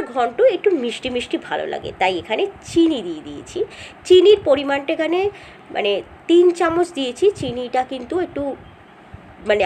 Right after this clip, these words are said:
আপনারা ভাববেন না যে বেশি দিয়েছি, ছোট চামচের আমি তিন চামচ দিয়ে দিয়েছি। দেখুন কালারটা কত সুন্দর এসেছে। বলেছিলাম না একটু অন্যভাবে বানাবো,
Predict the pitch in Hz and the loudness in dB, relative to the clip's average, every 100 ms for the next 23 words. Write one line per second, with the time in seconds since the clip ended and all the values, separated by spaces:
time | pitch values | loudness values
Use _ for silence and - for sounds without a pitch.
0 | 160 196 240 285 320 - 269 - 349 359 | 2 2 0 0 0 -2 -2 0 2 2
1 | 349 349 208 196 202 320 247 185 - 330 | 2 0 0 -2 0 -4 -4 -8 -6 -4
2 | 571 - - - - - - 359 392 440 | -4 -6 -20 -20 -20 -16 -2 2 4 4
3 | 415 262 220 202 - 381 381 247 - 196 | 2 2 2 -2 -2 -2 0 -2 -6 -10
4 | 170 185 185 240 156 143 147 175 202 202 | -6 -6 -6 -8 -10 -12 -14 -6 -6 -6
5 | 196 165 165 240 - 415 220 165 165 185 | -4 0 2 0 -2 -4 -4 -4 -6 -10
6 | 185 262 151 - 110 - - - - - | -8 -6 -8 -10 -16 -16 -18 -20 -20 -20
7 | - - 202 269 349 392 466 466 370 392 | -20 -6 4 4 6 4 4 2 4 4
8 | 269 262 277 311 311 311 320 349 311 | 4 2 0 -2 -4 -2 -2 -2 -2